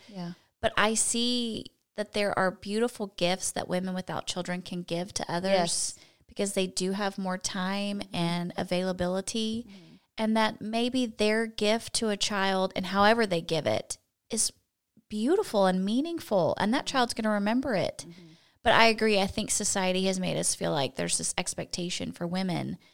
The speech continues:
Speaker 2: I think it, I think across the board there's expectations for women, not just having children, but jobs and, like you said, clean houses and successful, you know, lives or whatever. And I just think when you lean into God and you let him write your story,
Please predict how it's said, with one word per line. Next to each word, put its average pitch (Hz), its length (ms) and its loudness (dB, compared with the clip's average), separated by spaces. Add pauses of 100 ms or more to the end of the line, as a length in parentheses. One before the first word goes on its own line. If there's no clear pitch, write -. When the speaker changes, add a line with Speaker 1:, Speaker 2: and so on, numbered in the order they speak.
(180)
Speaker 2:
I 190 60 -6
think 220 200 -2
it, - 200 2
I 202 60 6
think 208 200 2
across 180 380 0
the 180 100 -6
board 180 300 -4
there's 170 180 0
expectations 165 760 -4
for - 120 -8
women, 147 360 -6
not 165 200 -6
just 214 200 -2
having 170 280 -4
children, 254 640 -2
but - 200 -8
jobs 208 600 0
and, 165 80 -4
like 165 180 -4
you 180 60 -6
said, - 240 -4
clean 175 240 -4
houses 202 800 -2
and 156 280 -4 (380)
successful, 160 920 -2
you 175 100 -2
know, 143 220 -2
lives 185 440 0
or 220 60 -2
whatever. 226 500 -2
And 202 120 -6
I 214 80 -4
just 220 280 2
think 220 220 -4
when 202 160 -2
you 208 160 -2
lean 208 240 -2
into 208 240 -6
God 196 240 -4
and 196 100 -4
you 185 140 -4
let 180 200 -4
him 190 200 -6
write 180 160 -4
your - 100 -8
story, 185 760 -4